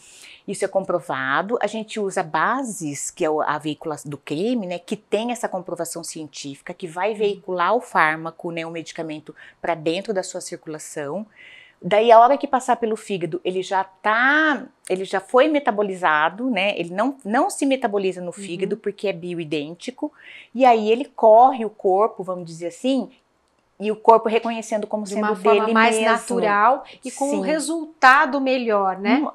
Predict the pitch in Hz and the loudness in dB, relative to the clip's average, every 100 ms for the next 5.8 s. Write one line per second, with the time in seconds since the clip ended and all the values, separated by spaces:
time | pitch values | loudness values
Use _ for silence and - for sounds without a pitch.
0 | _ 170 160 151 143 185 233 208 208 220 | _ 4 4 2 -4 -2 0 0 -2 -2
1 | 254 302 165 147 - 170 208 254 254 240 | -2 0 -2 -4 -4 0 0 2 2 2
2 | 233 226 214 208 202 - - 151 151 156 | -2 -4 -4 -4 -10 -8 -6 -4 -2 -4
3 | 156 - 240 254 - - - 254 - 247 | -4 -2 -2 -2 -8 -20 -4 2 6 6
4 | 233 240 247 233 247 226 226 226 220 208 | 6 6 4 4 -2 4 4 4 2 -6
5 | - 180 156 160 196 190 247 240 | -6 -4 -4 -8 -8 -4 -4 -6